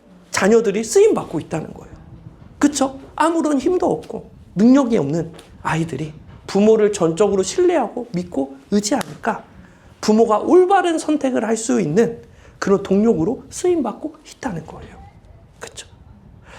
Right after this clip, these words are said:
여러분, 내가 다른 사람에게, 다른 사람이 잘 되게 하는 것은 내 능력이 뛰어나서 뭔가 내가 뭐 재력이 있고 내가 여유가 넘쳐서 다른 사람을 형통하게 하는 게 아니에요.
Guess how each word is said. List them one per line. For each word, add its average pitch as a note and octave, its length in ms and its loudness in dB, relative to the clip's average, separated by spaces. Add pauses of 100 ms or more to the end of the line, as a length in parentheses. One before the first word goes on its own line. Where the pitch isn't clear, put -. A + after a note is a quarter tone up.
(140)
여러분, F3+ 480 0 (220)
내가 D#3+ 240 0
다른 G3+ 260 -2
사람에게, A#3 760 -2
다른 F#3+ 260 0
사람이 G#3 340 -4
잘 D3 220 -8
되게 F3 200 -6
하는 F3+ 220 -8
것은 D#3 320 -10 (380)
내 D3 140 2
능력이 D#3+ 460 0
뛰어나서 G#3 580 -4 (440)
뭔가 D#3 260 0
내가 D#3+ 300 0
뭐 E3 480 -2
재력이 F#3 420 0
있고 E3+ 360 -2
내가 E3 260 0
여유가 A#3+ 380 0
넘쳐서 D3 520 -4 (140)
다른 F3 240 -2
사람을 F3 320 -2
형통하게 A3+ 500 -6
하는 D#3 220 -10
게 D#3+ 80 -10
아니에요. D3+ 300 -16